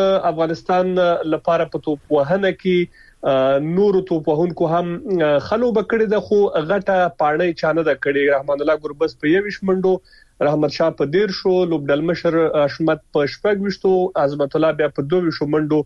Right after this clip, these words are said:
اه، سوځېدلی دي. اه، محمد نبی اوس خپله توپ وهنه له ابراهیم سره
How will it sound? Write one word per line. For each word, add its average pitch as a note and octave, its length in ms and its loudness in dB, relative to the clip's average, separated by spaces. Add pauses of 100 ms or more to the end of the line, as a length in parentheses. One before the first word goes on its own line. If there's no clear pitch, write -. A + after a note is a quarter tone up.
(380)
اه، C#3 140 2
سوځېدلی D3 720 -2
دي. F#3 320 2
اه، D3 80 2
محمد C#3 400 0 (100)
نبی D#3 320 0
اوس C#3+ 260 -2
خپله C#3+ 280 -2
توپ C3 280 -4
وهنه D3 320 0
له C#3+ 420 2
ابراهیم C#3 400 0
سره C#3+ 440 0